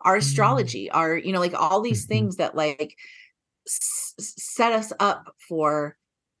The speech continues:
Speaker 1: the kinds of ways we will respond to reality. And this is, like, where, like, I mean, there's so many, like, different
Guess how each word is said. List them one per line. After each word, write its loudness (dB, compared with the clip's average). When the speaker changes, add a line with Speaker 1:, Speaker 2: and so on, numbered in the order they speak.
Speaker 1:
the -4
kinds -4
of -4
ways -2
we -2
will -2
respond -6
to -12
reality. -2
And -4
this -8
is, -6
like, -4
where, 0
like, -4
I 0
mean, 0
there's -2
so -2
many, -4
like, -2
different -4